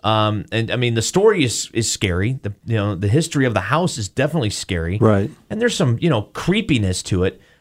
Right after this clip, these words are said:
Speaker 1: but I never really felt like I was in danger or, um,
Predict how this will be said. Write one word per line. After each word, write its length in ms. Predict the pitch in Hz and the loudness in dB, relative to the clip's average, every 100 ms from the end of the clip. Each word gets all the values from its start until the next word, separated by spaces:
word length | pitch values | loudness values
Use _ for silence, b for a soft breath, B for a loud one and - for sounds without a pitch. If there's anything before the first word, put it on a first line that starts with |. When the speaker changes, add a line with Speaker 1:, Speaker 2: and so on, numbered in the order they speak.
| b | b
Speaker 1:
but 120 | 117 | 2
I 80 | 123 | 4
never 280 | 160 170 139 | 4 4 4
really 300 | 127 139 120 | 2 2 0
felt 400 | - - 120 95 | -2 2 2 2
like 140 | 110 | 0
I 80 | 107 | 2
was 160 | 104 | 2
in 140 | 95 90 | -2 -2
danger 640 | 101 110 113 110 117 117 b b b _ _ | -2 0 0 2 0 -2 b b b _ _
or, 600 | 104 104 101 98 98 98 | 0 2 4 4 4 2
um, 760 | 95 95 92 90 90 87 85 85 | 0 2 2 2 2 0 -2 -4